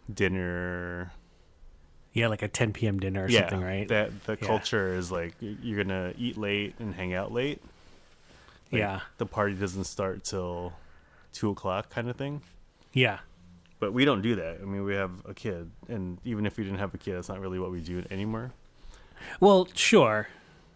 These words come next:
Speaker 2: But I guess, like, my question was, did you feel like you missed out on something, uh, like, that you couldn't necessarily partake in
Speaker 1: Mm.
Speaker 2: that aspect of the culture,
Speaker 1: Yeah.
Speaker 2: right? Like,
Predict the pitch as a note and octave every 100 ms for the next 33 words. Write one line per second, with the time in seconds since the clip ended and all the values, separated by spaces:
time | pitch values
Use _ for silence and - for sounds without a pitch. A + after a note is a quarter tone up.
0 | - C3+ D3+ D#3 C#3+ A2+ D#3 D3+ C3 -
1 | A#2+ G#2+ - B2 B2 - C3+ - A#2 A2
2 | A2 A2 A2 G#2 B2+ A2+ B2+ - C3 B2
3 | B2 A#2 A2 G#2+ G#2 - - - - -
4 | - - - - B2 B2+ B2 A#2+ A#2 -
5 | B2 A2+ A2+ A2 A2+ G#2 G2 - A#2 -
6 | G#2+ G2 G2 G2 G2 G2+ - - - -
7 | - - - - _ _ - G#2+ G2 F#2+
8 | F#2 G2 - - D#3 - - A2+ A#2+ A#2
9 | C#3 B2 A#2+ B2+ A#2+ - A2+ A2 G#2 G#2+
10 | - A2+ G#2+ - A2 - G2+ F#2+ F#2 C3+
11 | A2+ A2 G#2 G#2+ G#2+ G#2 - A2 A2 G2+
12 | - G#2+ G#2 F2+ G2 G2 G#2 - A2 G2
13 | -